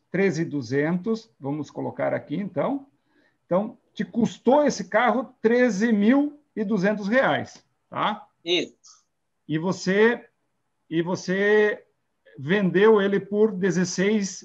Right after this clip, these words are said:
Speaker 1: e quinhentos, né?
Speaker 2: É, dezesseis, deu dezesseis e trezentos.
Speaker 1: Ah, tá. Dezesseis e trezentos.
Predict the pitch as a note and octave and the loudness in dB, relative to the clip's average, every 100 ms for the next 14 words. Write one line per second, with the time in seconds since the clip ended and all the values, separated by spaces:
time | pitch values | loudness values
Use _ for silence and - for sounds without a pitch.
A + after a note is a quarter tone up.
0 | - F3+ A3+ B3+ G3 D3 A2+ - - _ | -8 -6 -2 2 4 2 -2 -14 -20 _
1 | _ _ _ _ - C3+ A3 A#3 - - | _ _ _ _ -10 -4 -2 -4 -12 -10
2 | F3 C#3+ C3+ - F#3+ F#3+ D3+ E3+ E3 E3 | -6 -6 -8 -6 -6 -6 -6 -6 -4 -6
3 | D3 D#3+ - G3+ G#3 G3+ F#3+ D#3+ C3+ A2 | -4 -4 -2 -2 -4 -2 -2 0 -2 -4
4 | - - _ _ _ _ _ _ _ _ | -14 -20 _ _ _ _ _ _ _ _
5 | C#3 D#3+ F3+ F#3+ - B2+ G2+ _ C3 C3+ | -2 0 2 0 0 -4 -4 _ -8 -6
6 | C3+ C3+ - D#3 F3 F3+ - _ _ _ | -4 -6 -4 -2 -2 -2 -10 _ _ _
7 | _ _ _ D#3 D#3+ G#3 E3+ D3+ C3+ A2+ | _ _ _ -10 -2 0 2 0 -2 -6
8 | - - | -14 -20